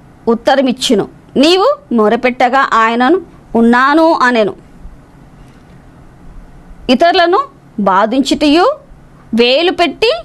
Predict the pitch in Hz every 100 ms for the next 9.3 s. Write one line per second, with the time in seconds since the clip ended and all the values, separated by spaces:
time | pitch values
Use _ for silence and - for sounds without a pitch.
0 | - - - 247 262 294 392 - - -
1 | - - - - - 262 240 254 - 294
2 | 294 - 262 302 302 403 679 - - -
3 | - - 269 226 294 320 330 339 339 330
4 | 320 339 415 523 - - - 175 175 -
5 | 262 269 277 294 285 320 554 640 - -
6 | - 226 240 226 233 208 202 202 220 226
7 | 185 165 - - - - - - - 233
8 | 285 294 254 - 269 254 254 277 381 269
9 | 262 254